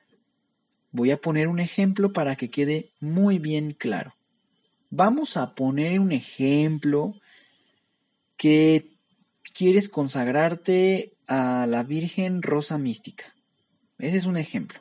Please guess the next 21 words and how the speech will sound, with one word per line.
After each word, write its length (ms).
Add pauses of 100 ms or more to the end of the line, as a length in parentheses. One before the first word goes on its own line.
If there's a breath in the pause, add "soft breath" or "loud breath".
(180)
¿ok? 220 (420)
Vamos 320
a 60
considerar, 600 (680 soft breath)
o 420
a 100
la 140
Virgen 340
de 100
Fátima. 480 (100)
A 120
lo 100
mejor 320
es 120
un 100
poco 220
más 380 (260)
conocida 440
esa 140
advocación. 580 (880 soft breath)
Bueno, 220